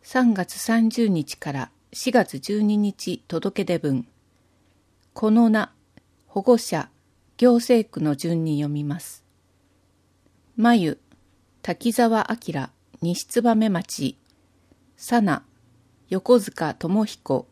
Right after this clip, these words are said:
八王子。朝日、福島雄介、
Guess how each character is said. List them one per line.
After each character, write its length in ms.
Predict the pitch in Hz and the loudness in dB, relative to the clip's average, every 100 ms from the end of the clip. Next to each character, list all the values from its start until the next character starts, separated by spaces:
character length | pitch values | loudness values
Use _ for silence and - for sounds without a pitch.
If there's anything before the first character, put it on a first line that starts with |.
| _ | _
八 460 | - - - - 214 | -18 -12 -10 0 2
王 180 | 196 185 | 2 0
子。 340 | - 156 - _ _ _ _ _ _ _ _ _ | -4 -6 -6 _ _ _ _ _ _ _ _ _
朝 280 | - 240 220 | -6 -2 -2
日、 380 | 190 - 139 - _ _ _ _ | -2 -6 -10 -10 _ _ _ _
福 300 | - - 262 | -14 -4 -2
島 300 | 233 170 156 | 0 0 -2
雄 240 | 156 208 185 | 0 0 0
介、 480 | - - 131 123 | -4 -8 -6 -6